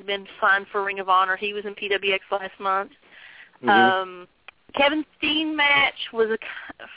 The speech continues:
Speaker 1: I wanted more.
Speaker 2: Yeah.
Speaker 1: You know, I don't know if that is his last match in Ring of Honor. Um, I've heard some people say that it is. I've heard some people say that it isn't.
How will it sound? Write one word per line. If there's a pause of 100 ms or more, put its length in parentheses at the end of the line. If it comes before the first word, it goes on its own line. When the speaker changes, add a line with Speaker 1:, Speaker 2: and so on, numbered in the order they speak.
(2250)
Speaker 1:
I
wanted
more. (1040)
Speaker 2:
Yeah.
Speaker 1:
You
know,
I
don't
know
if
that
is
his
last (120)
match
in
Ring
of
Honor.
Um, (680)
I've
heard
some
people
say
that
it
is.
I've
heard
some
people
say
that
it
isn't.